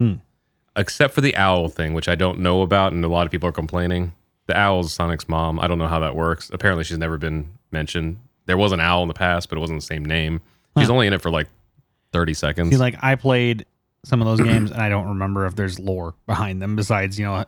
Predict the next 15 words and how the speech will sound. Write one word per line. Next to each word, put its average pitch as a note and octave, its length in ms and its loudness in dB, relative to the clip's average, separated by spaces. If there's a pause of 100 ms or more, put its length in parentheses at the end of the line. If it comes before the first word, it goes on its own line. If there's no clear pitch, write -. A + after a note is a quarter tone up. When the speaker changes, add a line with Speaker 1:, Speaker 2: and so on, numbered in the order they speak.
Speaker 1:
adding, G#2+ 420 -2 (280)
you A#2+ 100 -2
know, G#2+ 240 -2 (240)
I, B2+ 40 2
I C3 200 2
guess D3 180 2
if C3 80 0
you A2+ 60 0
look A#2 100 2
at A2+ 60 0
the F#2+ 80 -8
cartoon, F#2 460 -4
I D#2 120 -12
don't C#2+ 240 -18
know. F#2 100 -10